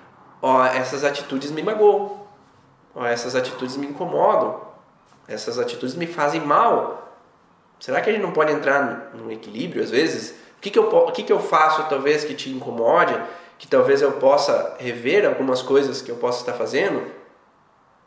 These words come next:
Né? Porque às vezes se a gente olha demais pro outro,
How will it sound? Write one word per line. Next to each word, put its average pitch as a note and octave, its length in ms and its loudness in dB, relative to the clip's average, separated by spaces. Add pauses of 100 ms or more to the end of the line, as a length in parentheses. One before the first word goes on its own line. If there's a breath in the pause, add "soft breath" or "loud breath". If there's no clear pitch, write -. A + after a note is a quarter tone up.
(1900)
Né? B2 180 -2
Porque D3+ 440 -2
às B2+ 140 -2
vezes E3+ 160 0
se F3+ 100 -2
a - 20 -2
gente F3+ 240 -4
olha F#3 240 4
demais D3 400 2 (240)
pro C#3+ 280 -6
outro, G3+ 840 0